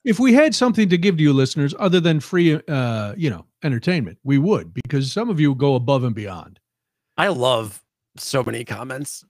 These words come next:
Speaker 2: Oh, they're so
Speaker 1: Marta
Speaker 2: good.
Speaker 1: wants somebody to just put the snow in front of the dude's door. Uh, it took everything I had this week not to go out and shovel those ruts to get 'em out of the way. And I was like, "No, I'm not gonna do it. I, I've shoveled enough." So, uh, now they're pretty much gone.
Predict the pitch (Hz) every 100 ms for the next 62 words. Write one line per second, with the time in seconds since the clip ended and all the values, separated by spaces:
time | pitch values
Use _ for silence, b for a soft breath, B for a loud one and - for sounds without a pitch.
0 | _ - 131 123 110 151 185 165 165 147
1 | 160 151 151 139 131 139 - 160 143 -
2 | 160 147 131 156 139 131 123 135 120 123
3 | 123 110 b b b 143 139 139 139 -
4 | 240 175 262 277 277 277 247 240 202 233
5 | 196 196 185 175 202 202 185 190 185 156
6 | - 190 190 180 156 131 165 208 - -
7 | 165 175 165 165 156 160 185 180 151 151
8 | 151 170 135 123 151 151 139 170 151 -
9 | _ _ _ 160 - 151 127 _ _ -
10 | 170 143 139 101 - _ _ _ _ _
11 | _ _ _ - 143 131 120 _ _ -
12 | - 220 226 233 180 - 175 143 123 143
13 | 123 90 95